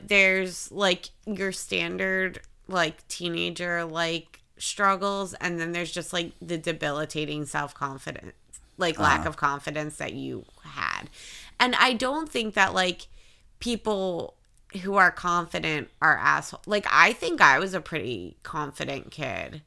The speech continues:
Speaker 2: Mm-hmm.
Speaker 1: I think I was very
Speaker 2: I
Speaker 1: sure
Speaker 2: always,
Speaker 1: of myself
Speaker 2: I,
Speaker 1: and who I was
Speaker 2: I always
Speaker 1: and
Speaker 2: love that story of you talking about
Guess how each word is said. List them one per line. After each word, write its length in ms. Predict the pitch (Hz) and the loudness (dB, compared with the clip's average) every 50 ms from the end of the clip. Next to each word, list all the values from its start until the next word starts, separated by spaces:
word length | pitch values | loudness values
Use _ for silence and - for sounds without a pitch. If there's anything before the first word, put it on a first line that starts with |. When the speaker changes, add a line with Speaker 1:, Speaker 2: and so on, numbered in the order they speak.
| - 87 | -12 -10
Speaker 2:
Mm-hmm. 280 | 87 80 78 78 76 78 - - _ - | -8 -6 -6 -6 -8 -10 -12 -4 _ 4
Speaker 1:
I 120 | 160 185 | 6 6
think 200 | 190 - 254 220 233 | 4 2 0 2 2
I 60 | 226 | 2
was 140 | 220 208 - | 2 0 0
very 320 | 190 185 180 175 185 190 | 2 4 4 6 6 6
Speaker 2:
I 140 | 202 214 220 220 | 6 8 8 8
Speaker 1:
sure 200 | 220 190 185 185 | 8 8 8 8
Speaker 2:
always, 120 | 185 180 180 180 | 6 4 2 0
Speaker 1:
of 20 | 185 | 2
myself 480 | 180 170 175 170 - 185 170 160 160 | 4 4 4 2 4 4 6 6 6
Speaker 2:
I, 120 | - 120 123 | 6 6 6
Speaker 1:
and 100 | 165 165 | 4 2
who 220 | 160 165 156 151 | 0 0 2 4
I 180 | 156 151 151 151 | 6 6 6 4
was 400 | 143 147 147 143 143 143 147 143 | 2 2 2 2 2 2 2 4
Speaker 2:
I 160 | - 101 107 | 4 4 4
always 400 | 107 104 110 110 - 117 117 - | 4 2 2 2 2 0 0 0
Speaker 1:
and 160 | - 98 95 92 | -2 -2 0 0
Speaker 2:
love 180 | 92 95 95 | 0 0 2
that 180 | 104 107 104 - | 2 0 0 0
story 540 | - - - 101 90 87 82 82 80 78 - | -2 -4 -2 -2 0 0 0 0 -2 -4 -6
of 120 | - 82 82 | -6 -8 -6
you 100 | 85 87 | -6 -6
talking 340 | - - 92 85 82 92 87 | -2 0 0 0 0 -2 -4
about 380 | 85 85 82 82 82 82 - | -2 0 0 0 -2 -2 -6